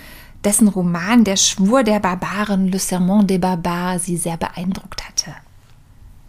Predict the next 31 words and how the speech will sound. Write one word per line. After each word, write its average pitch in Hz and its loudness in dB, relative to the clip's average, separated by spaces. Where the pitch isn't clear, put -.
Françoise 170 0
Sauer 226 2
ist - -6
eine 165 -2
französische 180 -2
Künstlerin. 262 0
Ihr 190 0
Vater 208 -4
stammt 185 -4
aus 170 -6
dem 196 -8
Elsass, 175 -6
aber 180 -2
sie 180 -2
selbst 202 -4
wurde 220 4
in 220 2
Algerien 202 2
geboren. 233 -2
Sie 196 -4
hat 214 -2
von 196 2
neunzehnhundertsiebzig 202 -2
an 220 2
in 208 0
Frankreich 214 -2
und 202 -6
in 185 -2
Deutschland 196 -2
Fotografie - -8
studiert, 247 -6